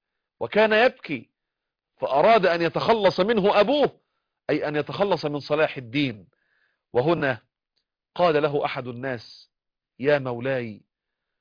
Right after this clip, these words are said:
قد رأيت ما حدث عندك من الطيرة والتشاؤم بهذا الصبي،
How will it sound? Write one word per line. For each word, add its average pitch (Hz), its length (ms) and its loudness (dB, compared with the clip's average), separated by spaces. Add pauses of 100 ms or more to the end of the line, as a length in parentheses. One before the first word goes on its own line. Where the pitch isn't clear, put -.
(300)
قد 170 200 0
رأيت 165 440 -2
ما 147 180 -4
حدث 151 400 -8
عندك 139 500 -6
من 151 200 -8
الطيرة 135 600 -6
والتشاؤم 170 840 -2 (520)
بهذا 147 300 -2
الصبي، 110 500 -8